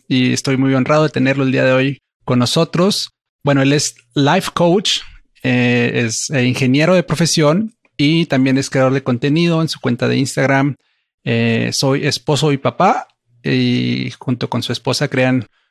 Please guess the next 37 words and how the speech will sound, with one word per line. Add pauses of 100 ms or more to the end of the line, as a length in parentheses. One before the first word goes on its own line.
contenido
que
va
dirigido (200)
a, (320)
pues,
a
enforzar
a
las
cam-,
a
las
familias,
a,
a
llevarlas,
a
darles
consejo, (440)
eh,
desde
un
punto
de
vista
cen-,
cristocéntrico. (500)
Y
su
nombre
es
Raúl
Ramírez.
¿Cómo
estás,
Raúl?